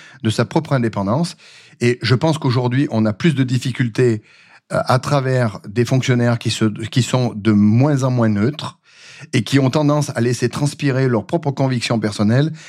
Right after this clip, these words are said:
à travers les décisions qu'ils prennent au nom de l'État. Donc, euh, non, je suis pas très fan des, des,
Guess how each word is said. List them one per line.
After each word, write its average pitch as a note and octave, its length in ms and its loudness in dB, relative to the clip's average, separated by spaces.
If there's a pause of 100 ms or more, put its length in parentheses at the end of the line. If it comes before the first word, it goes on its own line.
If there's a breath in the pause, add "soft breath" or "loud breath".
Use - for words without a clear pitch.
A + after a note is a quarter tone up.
(120)
à - 80 2
travers A#2+ 300 2
les A2 100 4
décisions B2+ 400 0
qu'ils A2 180 0
prennent C3 200 2
au A#2 60 4
nom A2 120 4
de G#2+ 80 2
l'État. F#2 320 -2 (380 loud breath)
Donc, C3+ 220 2
euh, C3+ 220 4 (220)
non, C#3 360 0
je C3 120 -2
suis A#2+ 200 -2
pas C#3+ 260 2
très C3 200 -2
fan A#2+ 520 2
des, A2 240 0 (280)
des, A2 300 -2